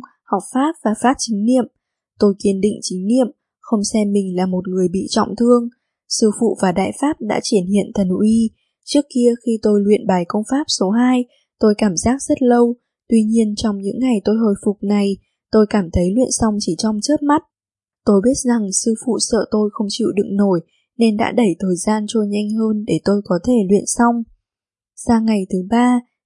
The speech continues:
nửa thân trái của tôi hoàn toàn thâm đen vì vết bầm lớn từ nách xuống đến chân. Phần da bị thâm đen đó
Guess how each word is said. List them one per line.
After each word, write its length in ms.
nửa 200
thân 160
trái 320
của 220
tôi 200
hoàn 240
toàn 220
thâm 200
đen 340
vì 180
vết 180
bầm 200
lớn 360
từ 80
nách 160
xuống 320
đến 200
chân. 320
Phần 140
da 280
bị 200
thâm 200
đen 240
đó 280